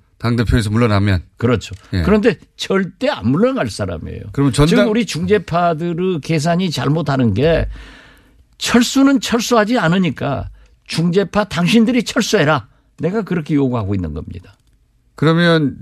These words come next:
Speaker 1: 지금 생각하시는 목표치에 도달하는 것은 이월 육 일이면 될 수도 있겠네요.
Speaker 2: 이월
Speaker 1: 이월 사 일 날 결과가 나오면
Speaker 2: 예.
Speaker 1: 그때 전당대회가 통과되면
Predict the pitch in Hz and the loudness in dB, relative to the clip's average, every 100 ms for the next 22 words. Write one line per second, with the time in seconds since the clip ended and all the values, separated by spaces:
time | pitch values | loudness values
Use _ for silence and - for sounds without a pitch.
0 | - 151 175 160 180 175 170 156 151 135 | -8 -2 0 0 0 2 2 2 2 2
1 | - 160 - 160 131 131 143 143 143 135 | 2 -2 -2 -2 0 2 2 2 2 0
2 | 127 120 151 143 139 160 156 139 113 107 | 2 2 4 2 0 0 0 0 0 -2
3 | - 120 110 98 90 127 - - 113 143 | -2 -2 0 0 0 -2 -8 -8 -2 0
4 | 135 165 165 - 202 196 185 190 196 185 | 2 0 0 -2 -2 -4 -2 0 0 -2
5 | 139 139 160 151 123 131 151 165 98 85 | -2 0 0 0 0 0 0 0 -2 -2
6 | 104 87 78 - _ _ _ - 147 147 | -2 -2 -4 -12 _ _ _ -12 -10 -6
7 | 175 170 160 135 - _ _ _ - 143 | -2 2 0 0 -8 _ _ _ -8 -6
8 | 160 190 185 180 175 165 170 165 165 147 | -2 -2 -2 0 0 2 2 2 2 -2
9 | - 226 226 196 - 139 196 214 196 180 | -4 -4 0 0 0 0 2 0 0 -2
10 | 147 | -4